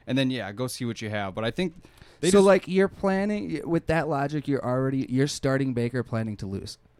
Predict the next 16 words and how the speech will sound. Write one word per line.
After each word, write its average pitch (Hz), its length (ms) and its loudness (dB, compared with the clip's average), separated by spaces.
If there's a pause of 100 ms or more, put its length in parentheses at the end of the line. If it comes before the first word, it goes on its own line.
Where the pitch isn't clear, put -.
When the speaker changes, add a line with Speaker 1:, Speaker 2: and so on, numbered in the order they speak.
(960)
Speaker 1:
No, 151 180 8
I'm 139 220 6
starting 170 320 4
Baker 147 320 2
in 110 60 -2
hopes 170 420 0
that 139 140 0
he 135 100 -2
returns 131 460 -2
to 117 80 -2
maybe, 113 240 0
like, 107 120 -2
a - 60 -12
twenty 131 400 2
nineteen 120 480 -4
Baker 143 380 -2